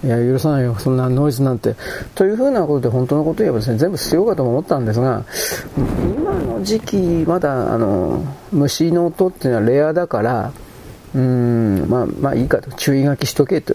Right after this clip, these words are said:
いう風な感じで、あの、すいません、僕のことを訴えないでください。お願いします。そんなノイズ入ってたくらいで訴えないでください。ということで、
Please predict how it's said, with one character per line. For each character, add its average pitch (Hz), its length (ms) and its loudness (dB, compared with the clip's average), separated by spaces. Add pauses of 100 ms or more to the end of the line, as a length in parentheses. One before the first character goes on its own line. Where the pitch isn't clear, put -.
い 139 80 2
う 127 60 2
風 123 140 0
な 110 80 0
感 110 100 0
じ 123 60 -4
で、 - 160 -2
あ 110 40 2
の、 110 120 0
す - 80 -6
い 135 40 2
ま 127 60 2
せ 135 80 0
ん、 127 80 0
僕 139 160 2
の 131 60 2
こ 120 80 0
と 117 80 0
を 120 100 0
訴 143 160 0
え 143 80 2
な 139 80 2
い 123 60 2
で 120 80 -2
く 123 60 2
だ 120 80 2
さ 131 100 -2
い。 - 20 2
お 127 80 0
願 135 180 2
い 135 40 2
し 139 100 -2
ま 139 120 2
す。 - 160 -8 (260)
そ 123 100 0
ん 127 40 2
な 120 100 2
ノ 151 160 4
イ 139 40 0
ズ 120 80 -4
入 123 140 2
っ 117 60 -4
て 127 120 0
た 127 120 0
く 127 80 0
ら 127 80 2
い 123 40 0
で 123 80 0
訴 127 220 0
え 147 80 2
な 143 80 2
い 123 60 2
で 113 80 -2
く 113 80 2
だ 113 60 2
さ 110 140 0
い。 - 160 -4
と - 80 0
い 165 60 4
う 156 60 2
こ 165 80 2
と 139 80 2
で、 117 120 2